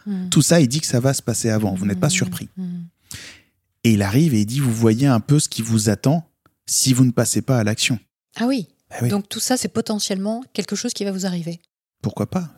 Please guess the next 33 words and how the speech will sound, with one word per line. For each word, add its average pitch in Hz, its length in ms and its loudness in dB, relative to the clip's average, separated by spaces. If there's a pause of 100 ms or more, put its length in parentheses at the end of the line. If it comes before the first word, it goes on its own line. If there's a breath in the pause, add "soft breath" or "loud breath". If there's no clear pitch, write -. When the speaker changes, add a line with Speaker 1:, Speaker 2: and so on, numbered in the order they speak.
(100)
Speaker 2:
puisque - 220 -6
vous 107 120 -4
le 98 60 -4
pensez. 95 320 -8 (200)
Speaker 1:
Hmm. 175 200 -10 (520)
Speaker 2:
Et 98 100 -8
on 95 120 -8
sait 127 200 0
que 113 140 0
ce - 100 -4
que - 100 -2
vous 101 160 -4
pensez 107 360 -2
va 117 100 -2
vous 120 220 -4
arriver. 113 320 -8 (480)
Speaker 1:
Eh 180 100 -4
oui. 202 180 -6 (1500 loud breath)
Speaker 2:
Et 117 80 4
là, 147 340 4
lui, 127 320 2
il 139 60 2
va 107 140 0
vous 101 120 0
dire, 127 240 0
on 110 40 0
va 104 140 2
maintenant 110 320 2
vous 104 140 0
libérer 113 420 0
de 110 60 -6
ces - 140 -6
croyances. - 600 -8